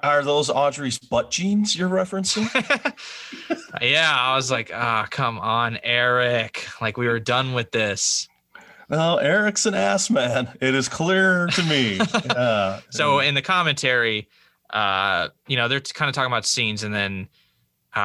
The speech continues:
Speaker 2: Audrey, I think, mentions, like, "Oh, yeah, this is, like, a good jeans," because Eric Balfour just keeps mentioning how this is a good hair day, is this type of hair day. He's going on about his hair.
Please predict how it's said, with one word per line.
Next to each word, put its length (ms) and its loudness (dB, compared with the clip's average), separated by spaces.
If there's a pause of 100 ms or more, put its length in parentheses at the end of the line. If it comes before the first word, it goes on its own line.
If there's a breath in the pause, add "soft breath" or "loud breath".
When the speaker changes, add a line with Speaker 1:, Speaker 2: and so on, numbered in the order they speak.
(100)
Speaker 2:
Audrey, 560 0
I 40 -2
think, 240 -6
mentions, 360 -4
like, 200 -6
"Oh, 180 2
yeah, 280 0
this 180 -2
is, 120 -2
like, 80 0
a 80 -2
good 240 -4
jeans," 340 -4
because 220 -4
Eric 480 0
Balfour 400 0
just 160 -4
keeps 180 -4
mentioning 320 -2
how 140 -2
this 100 -4
is 180 -6
a 60 -10
good 300 -4
hair 240 0
day, 260 0
is 100 -4
this 160 -2
type 220 -4
of 80 -8
hair 140 -2
day. 200 0
He's 120 -4
going 200 -2
on 140 0
about 160 -2
his 120 -4
hair. 340 -2